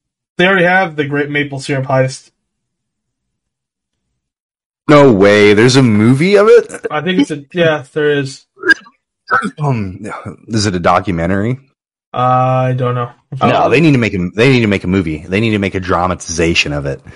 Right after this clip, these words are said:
Speaker 2: 'cause I would fucking watch it.
Speaker 1: They would have to.
Speaker 2: Oh, I would one hundred percent watch the dramatization
Speaker 1: And it's
Speaker 2: of the
Speaker 1: funny 'cause
Speaker 2: Great
Speaker 1: I, I, I
Speaker 2: Canadian
Speaker 1: typed in,
Speaker 2: Heist.
Speaker 1: I typed in, uh, I typed in maple syrup heist, and what came up was a,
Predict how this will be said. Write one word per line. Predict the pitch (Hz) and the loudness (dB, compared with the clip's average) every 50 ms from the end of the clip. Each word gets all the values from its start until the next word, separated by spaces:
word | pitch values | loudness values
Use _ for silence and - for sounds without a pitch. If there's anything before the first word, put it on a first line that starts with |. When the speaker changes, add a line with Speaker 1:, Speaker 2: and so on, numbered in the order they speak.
| - - _ _ _ | -20 -20 _ _ _
Speaker 2:
'cause | - - - - | -10 -6 -2 0
I | 98 98 | 2 4
would | 101 95 - | 2 2 2
fucking | - 101 - - 92 87 | 0 -2 0 0 0 0
watch | 78 76 80 - - | 0 -2 -2 -4 -4
it. | 76 67 67 - _ - - - _ _ _ _ _ _ _ _ _ _ _ _ _ _ | -6 -6 -6 -10 _ -20 -20 -20 _ _ _ _ _ _ _ _ _ _ _ _ _ _
Speaker 1:
They | - 143 | -6 -6
would | 139 139 | -4 -4
have | 139 135 135 135 135 | -4 -4 -4 -4 -6
to. | 139 139 135 135 135 - | -6 -6 -8 -8 -6 -6
Speaker 2:
Oh, | 82 - - - - - _ _ _ _ _ _ _ _ _ _ _ _ _ _ _ _ _ _ _ | -8 -8 -8 -12 -20 -20 _ _ _ _ _ _ _ _ _ _ _ _ _ _ _ _ _ _ _
I | - 92 | -4 -2
would | 95 95 90 | -2 -2 -2
one | 82 85 87 92 95 | -2 -2 0 0 0
hundred | 95 95 95 90 85 73 - | 0 0 0 0 0 -2 -4
percent | 92 - - 90 85 73 - | -8 -6 -4 -4 -4 -4 -4
watch | 78 82 78 78 78 78 76 - - - - _ _ _ _ _ _ _ _ _ _ _ _ | -4 -2 0 0 0 -2 -4 -6 -8 -10 -10 _ _ _ _ _ _ _ _ _ _ _ _
the | - 87 90 | -6 -6 -4
dramatization | 71 95 95 90 82 82 76 - 87 82 80 87 85 82 80 - - 78 76 78 80 - _ _ _ | -2 -2 -2 0 -2 -4 -4 -6 -8 -6 -2 -2 -2 -2 -2 -4 -6 -8 -8 -8 -10 -12 _ _ _
Speaker 1:
And | 185 185 175 | -2 0 0
it's | 165 165 180 | 0 0 0
Speaker 2:
of | 175 | 0
the | 180 | 0
Speaker 1:
funny | 170 170 | 0 2
'cause | 151 160 | 0 0
Speaker 2:
Great | 156 165 165 156 160 | 0 0 0 0 0
Speaker 1:
I, | 165 | 0
I, | |
I | 165 156 160 156 | 0 0 0 0
Speaker 2:
Canadian | 156 | 0
Speaker 1:
typed | 185 180 170 - 180 | -2 -2 -2 -2 -4
in, | 170 156 143 | -4 -4 -4
Speaker 2:
Heist. | - | -4
Speaker 1:
I | 151 156 | -4 -4
typed | 151 - 180 180 165 - - | -2 0 -2 -2 -2 -2 -2
in, | 170 160 156 143 139 131 | 0 0 0 0 -2 -4
uh, | 123 131 135 131 127 127 123 123 123 - _ _ _ _ _ _ _ _ _ | -2 0 0 0 0 0 0 -2 -6 -10 _ _ _ _ _ _ _ _ _
I | - 151 | -6 -4
typed | 139 165 151 151 151 - | -2 -2 -2 -4 -2 -2
in | 160 147 139 139 131 135 - - 143 - | -2 -2 -2 -4 -6 -10 -12 -18 -14 -4
maple | 135 147 151 147 139 | -2 -2 -2 -2 -4
syrup | - - 151 151 147 | -2 0 0 0 0
heist, | - 170 170 185 180 - - | -2 -2 -2 -2 -4 -8 -8
and | 135 | -8
what | 135 135 | -8 -4
came | 135 160 147 143 143 | -2 -2 0 0 0
up | 151 151 151 | -2 -2 -2
was | 147 135 | -4 -4
a, | 143 127 123 123 131 - | -4 -4 -4 -6 -8 -10